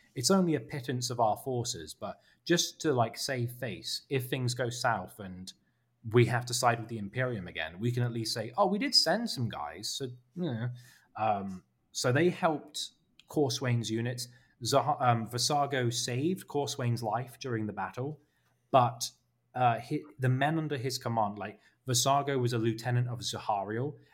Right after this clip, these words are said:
and at this point, Zahariel's kind of under the clutches of chaos a bit, 'cause he's kind of hearing the whispers in Caliban, he's being a bit shady. So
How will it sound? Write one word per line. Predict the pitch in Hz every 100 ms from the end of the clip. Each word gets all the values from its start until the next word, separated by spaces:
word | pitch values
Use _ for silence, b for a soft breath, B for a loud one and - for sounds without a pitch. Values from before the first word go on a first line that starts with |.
| B
and | 120 123
at |
this | 127 -
point, | 135 127
Zahariel's | 120 107 117 117 113 110 104 -
kind | 123 120
of | 110
under | 113 107 104
the | 104
clutches | - 117 117 - 113
of | -
chaos | - 98 73 -
a | -
bit, | 76 - - _ _ _ _
'cause | 110 -
he's | 110 -
kind | 110 101
of | 95 - - 120 - -
hearing | - 127 120 110
the |
whispers | 101 110 - 113 101
in | 101
Caliban, | - 107 98 95 95
he's | 95 101
being | 104 95
a |
bit | 92 -
shady. | 104 90 85 80 b b b b
So | - 135 117 113 107 110